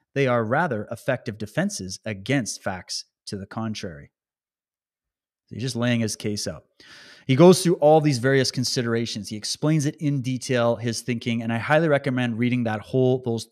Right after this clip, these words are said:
those pages in the book to just get an idea of where his head was at as we get to the conclusion here. "In the context of these con-, in considerations," he says,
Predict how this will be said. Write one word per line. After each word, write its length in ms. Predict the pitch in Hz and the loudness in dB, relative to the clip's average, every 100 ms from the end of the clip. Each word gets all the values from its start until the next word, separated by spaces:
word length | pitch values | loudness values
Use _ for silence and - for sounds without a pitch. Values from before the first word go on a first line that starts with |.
| - | -6
those 240 | 123 135 | -4 -2
pages 420 | - 127 120 120 | -2 -2 -2 -2
in 80 | 113 | -2
the 80 | 110 | -2
book 320 | 113 117 - _ _ _ | 0 -2 -4 _ _ _
to 80 | 139 | 0
just 260 | 151 185 - | 2 2 2
get 160 | 196 | 2
an 100 | 185 | 4
idea 340 | 160 147 139 135 | 0 2 2 2
of 60 | |
where 160 | 127 123 | 2 0
his 140 | 117 | 0
head 220 | - 127 | -2 -2
was 160 | 120 107 | -2 -4
at 240 | 107 104 _ _ _ _ _ | -6 -6 _ _ _ _ _
as 180 | 117 113 | -4 -4
we 60 | 110 | -2
get 160 | 113 | -4
to 80 | 110 | -6
the 100 | 104 | -10
conclusion 540 | 101 101 - 135 107 | -10 -8 -2 -2 -2
here. 200 | 90 78 _ _ - - - - - _ - | -6 -14 _ _ -20 -20 -20 -20 -20 _ 4
"In 120 | 151 | 4
the 80 | 139 | 6
context 520 | 165 208 208 208 - | 4 4 4 2 2
of 60 | 180 | 0
these 140 | 170 | -2
con-, 220 | 170 165 - 160 - | -2 -2 -4 -8 -4
in 140 | 147 | -4
considerations," 720 | - 151 156 139 135 131 110 | -2 -4 0 2 2 0 -6
he 100 | 104 | -8
says, 380 | 92 85 69 - | -10 -10 -12 -16